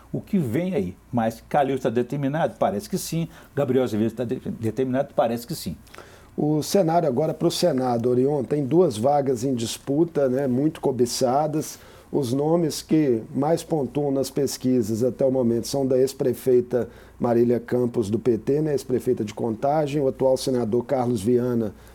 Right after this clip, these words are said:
Speaker 2: do P S D, Domingos Sávio, do P L e Marcelo Aro, do P P.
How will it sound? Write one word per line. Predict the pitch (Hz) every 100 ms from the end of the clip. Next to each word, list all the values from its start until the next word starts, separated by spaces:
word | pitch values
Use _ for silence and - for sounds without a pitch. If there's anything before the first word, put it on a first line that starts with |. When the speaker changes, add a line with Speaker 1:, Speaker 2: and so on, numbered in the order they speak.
| -
Speaker 2:
do | - 139
P | 143
S | 131 131 165
D, | 139 147 170
Domingos | 151 147 160 147 131
Sávio, | - 135 127 135
do | 139
P | 170
L | 156 151 160
e |
Marcelo | 160 156 123 151 151 156
Aro, | 131 143 147
do | 123 160
P | 160 165
P. | - 120 95